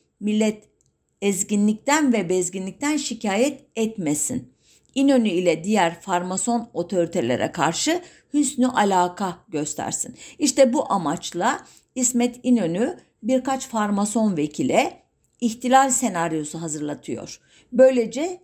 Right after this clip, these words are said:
Nakşibendiler bilmeyerek Siyon anarşistlerin menfur ideallerine vasıta oldular ve İsmet İnönü ile diğer farmasonlara yıllarca mevkii iktidarda kalma imkanı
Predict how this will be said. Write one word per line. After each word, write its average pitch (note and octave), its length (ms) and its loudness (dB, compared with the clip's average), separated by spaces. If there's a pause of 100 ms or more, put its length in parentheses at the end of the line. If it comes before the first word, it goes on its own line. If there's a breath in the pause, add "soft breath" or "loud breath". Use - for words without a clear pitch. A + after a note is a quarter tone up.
Nakşibendiler G3+ 1120 -4
bilmeyerek A#3 840 2 (340 soft breath)
Siyon C4 600 0
anarşistlerin F#3 960 -2 (280 loud breath)
menfur B3 720 2
ideallerine G#3+ 840 -2
vasıta E3 400 -2
oldular E3 500 0 (460 soft breath)
ve B3 280 2 (100)
İsmet A3+ 440 -4
İnönü G#3 340 0
ile E3 300 0
diğer G3+ 240 2
farmasonlara G3 1000 -2 (420 soft breath)
yıllarca C4 760 0 (360)
mevkii A3 800 0
iktidarda G3+ 760 -2
kalma F#3+ 380 0
imkanı E3+ 760 -2